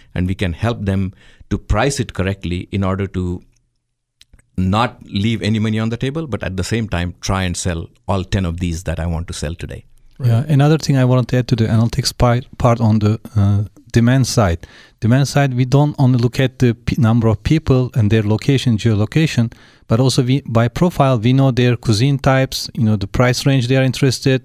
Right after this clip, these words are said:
Speaker 2: you know, where they are, and what their schedule looks like. So we have na-, that information which feeds into the analytics,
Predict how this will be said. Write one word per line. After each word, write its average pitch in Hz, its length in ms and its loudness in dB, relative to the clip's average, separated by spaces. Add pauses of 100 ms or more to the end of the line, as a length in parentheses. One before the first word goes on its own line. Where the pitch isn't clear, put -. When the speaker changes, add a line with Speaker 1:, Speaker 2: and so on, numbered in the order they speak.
(100)
Speaker 2:
you 120 80 2
know, 110 160 2
where 110 300 2
they 123 180 0
are, 127 360 0 (360)
and 110 140 2
what 113 160 0
their 120 140 2
schedule 135 360 0
looks 123 220 -2
like. 90 260 0
So - 160 -6
we 123 180 0
have 123 500 -2
na-, 120 300 2
that 117 120 2
information 123 680 2
which 107 180 -2
feeds 123 280 0
into 120 180 0
the 110 180 0 (460)
analytics, 107 540 0